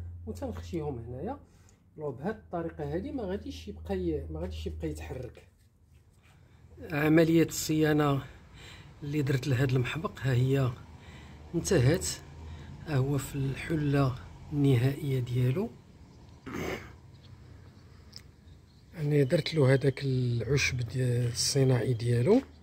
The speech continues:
فوالا، ها هو راه شجيره، الشجيره راه تقريبا فيها واحد ال-، متر وعشرين ولا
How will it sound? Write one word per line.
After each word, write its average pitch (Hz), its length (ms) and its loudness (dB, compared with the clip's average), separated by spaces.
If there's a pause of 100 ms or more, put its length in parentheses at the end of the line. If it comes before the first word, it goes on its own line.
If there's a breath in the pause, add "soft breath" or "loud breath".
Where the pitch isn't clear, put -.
(1120 loud breath)
فوالا، 143 340 -2 (140)
ها 147 40 -6
هو 135 180 -4
راه 151 160 -4
شجيره، 165 640 0 (1040 loud breath)
الشجيره 233 520 2
راه 196 140 4
تقريبا 202 560 0
فيها 156 300 2
واحد 135 460 0
ال-، 127 420 4 (1040 loud breath)
متر 214 340 0
وعشرين 131 840 6
ولا 110 480 -8